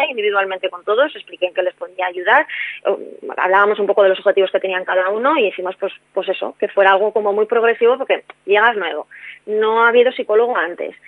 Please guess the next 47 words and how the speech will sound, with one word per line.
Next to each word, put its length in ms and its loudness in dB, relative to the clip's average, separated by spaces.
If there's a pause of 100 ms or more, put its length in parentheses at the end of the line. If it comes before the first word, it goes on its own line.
(140)
La 100 0
mayoría 320 4
no 80 0
trabaja 260 -4
con 140 -6
psicólogo. 500 -4
Tú 100 -16
no 120 -8
puedes 240 2
llegar 180 0
allí, 540 4
invadir 580 4
su 60 -2
espacio, 520 2
hacerles 340 -2
venir 260 -4
antes 240 -2
para 160 -10
que 60 -6
trabajen 320 -4
contigo. 500 0 (180)
Tiene 160 -18
que 60 -16
ser 80 -8
algo 160 2
progresivo, 680 2 (260)
pero 220 2
a 40 4
veces, 340 2 (260)
pues, 160 0
el 140 0
tiempo 400 4
juega 200 4
en 60 0
nuestra 300 -2
contra 480 4
y 80 -4
más 180 0
cuando 280 0
se 100 -8
nos 160 -4
busca 500 2 (300)
en, 560 -4
en 140 -4
situaciones 380 0
de 60 4
emergencia. 580 2